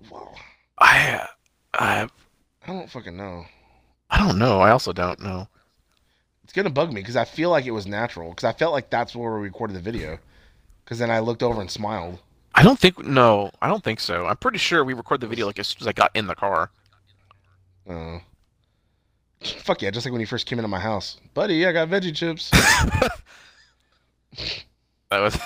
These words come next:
Speaker 2: <laughs> that was pretty good.
Speaker 1: That was the most smoothest. Okay,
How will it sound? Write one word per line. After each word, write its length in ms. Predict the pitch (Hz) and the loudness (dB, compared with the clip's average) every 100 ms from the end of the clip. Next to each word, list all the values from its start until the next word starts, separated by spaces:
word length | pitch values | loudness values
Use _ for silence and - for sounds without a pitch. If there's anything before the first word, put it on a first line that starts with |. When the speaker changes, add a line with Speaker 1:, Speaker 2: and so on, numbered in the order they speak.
| - | -10
Speaker 2:
<laughs> 160 | - | -2
that 80 | - | 0
was 120 | 101 - | 2 0
pretty 220 | 110 101 | -4 -4
good. 280 | 107 101 - _ _ _ _ _ _ _ - | 0 0 -2 _ _ _ _ _ _ _ 2
Speaker 1:
That 200 | 180 269 | 2 2
was 140 | 220 | 0
the 80 | 233 | 0
most 540 | 151 170 185 - - _ _ | 4 4 2 -2 -12 _ _
smoothest. 1040 | - - - 127 135 156 185 202 202 - - - - _ _ - | -6 -4 -4 -2 -2 -2 0 0 0 -4 -14 -20 -20 _ _ -2
Okay, 220 | 180 | 0